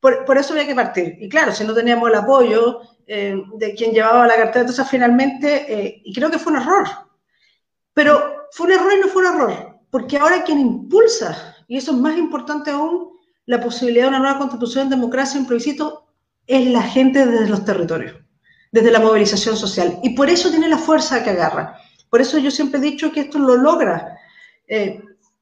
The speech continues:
todos los ciudadanos y ciudadanas de nuestro país que se movilizaron, porque no fue solo la Plaza de la Dignidad, eh, ni la Plaza Ñuñoa, que estamos acostumbrados, esto fue en todo Chile.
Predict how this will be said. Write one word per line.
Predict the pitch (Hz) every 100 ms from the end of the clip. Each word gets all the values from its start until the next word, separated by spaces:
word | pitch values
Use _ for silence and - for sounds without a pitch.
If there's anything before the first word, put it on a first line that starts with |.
| _ _ _ -
todos | 262 277
los | 277
ciudadanos | 269 262 269
y | -
ciudadanas | 262 262
de | 262
nuestro | 254
país | 233 240
que | 247
se | 233
movilizaron, | 233 208 202 196 262 262 247
porque | 220 202
no | 214
fue | 214
solo | 196 202
la | 196 190
Plaza | 208
de | 208
la |
Dignidad, | 208 220 262 294 277 262 233 - - -
eh, | 202 208
ni | 220
la | 226
Plaza | 226 226 240
Ñuñoa, | 240 277 339 302
que | 240
estamos | - 247
acostumbrados, | 233 233 247 254 277 294 339 - 262
esto | - 262
fue | 277 285 285 - _ -
en | 220 -
todo | - 285 294 285
Chile. | - 185 180 240